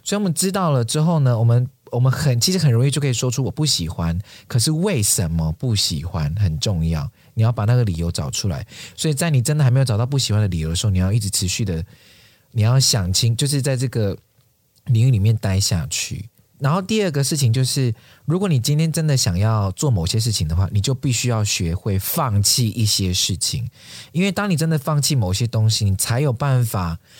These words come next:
去协调你真的喜欢做的事情的比重要多少。像我刚才讲那个咖啡跟研究所这件事情，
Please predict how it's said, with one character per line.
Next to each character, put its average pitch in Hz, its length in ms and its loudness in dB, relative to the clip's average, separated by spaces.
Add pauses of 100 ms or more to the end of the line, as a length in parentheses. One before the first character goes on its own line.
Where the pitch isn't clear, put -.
(140)
去 147 380 0
协 120 240 0
调 113 220 2
你 90 360 2
真 143 160 -2
的 143 80 2
喜 101 220 0
欢 104 240 -2
做 110 160 -2
的 90 80 -2
事 104 140 -2
情 80 160 -2
的 80 80 -2
比 80 180 -6
重 92 180 -2
要 92 160 2
多 73 320 -6
少。 - 320 -4 (840)
像 147 160 0
我 127 40 2
刚 127 160 0
才 127 140 2
讲 87 220 -4
那 101 100 0
个 92 140 -2
咖 92 200 -4
啡 85 380 -4 (380)
跟 107 120 0
研 90 160 2
究 98 160 -2
所 69 220 -6
这 - 140 -6
件 80 100 -2
事 - 160 -6
情， - 220 -10